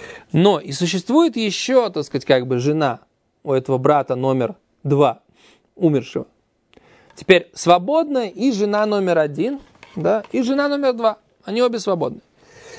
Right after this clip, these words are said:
Теперь вот эта жена номер два выходит замуж за брата номер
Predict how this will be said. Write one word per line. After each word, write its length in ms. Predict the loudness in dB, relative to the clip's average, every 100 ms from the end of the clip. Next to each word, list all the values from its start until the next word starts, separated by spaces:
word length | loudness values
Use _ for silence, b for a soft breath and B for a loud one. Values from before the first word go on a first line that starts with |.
| B -4
Теперь 540 | -4 2 2 2 0
вот 100 | -4
эта 180 | -4 -2
жена 300 | 0 0 0
номер 280 | 0 -2 0
два 320 | 0 0 -4 -6
выходит 440 | 0 2 0 0
замуж 340 | 0 0 -2
за 160 | 0 0
брата 600 | 2 0 0 0 0 -2 _ _ B B B B B _ _ _ _
номер 420 | 0 2 0 -4